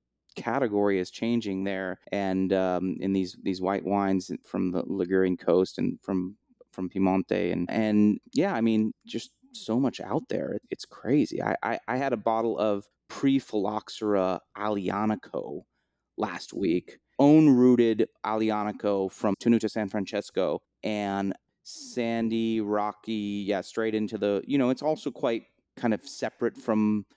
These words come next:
sort of the trade routes at the time. So maybe that's why it didn't get blown apart, but they're very, very unusual soil types. And the wines are just incredible. Like, who else is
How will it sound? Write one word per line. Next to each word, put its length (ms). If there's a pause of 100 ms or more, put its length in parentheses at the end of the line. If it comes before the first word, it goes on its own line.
(200)
sort 240
of 40
the 60
trade 380
routes 320
at 80
the 40
time. 400
So 140
maybe 260
that's 220
why 140
it 80
didn't 360
get 200 (340)
blown 260
apart, 380 (140)
but 160
they're 220
very, 320
very 260
unusual 380
soil 320
types. 340
And 120
the 40
wines 500
are 120
just 280 (400)
incredible. 640
Like, 160 (220)
who 180
else 240
is 180